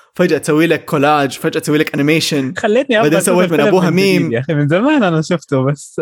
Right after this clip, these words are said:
Speaker 2: <laughs>
Speaker 1: لما سوت أبوها ميم، هو والكلب.
Speaker 2: <laughs>
Speaker 1: رهيبة، رهيبة، رهيبة.
Speaker 2: آه. <laughs>
Speaker 1: رهيبة، من الأفلام اللي أتوقع مع السنين راح تصير كلاسيك.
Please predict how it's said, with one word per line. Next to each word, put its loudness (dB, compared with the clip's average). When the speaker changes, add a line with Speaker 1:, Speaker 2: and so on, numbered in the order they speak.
Speaker 2:
<laughs> -6
Speaker 1:
لما -2
سوت 0
أبوها 0
ميم، 0
هو 0
والكلب. -2
Speaker 2:
<laughs> -2
Speaker 1:
رهيبة، 0
رهيبة، 0
رهيبة. -2
Speaker 2:
آه. -2
<laughs> 2
Speaker 1:
رهيبة، -2
من -2
الأفلام -2
اللي 0
أتوقع -2
مع -4
السنين -2
راح -4
تصير -4
كلاسيك. -8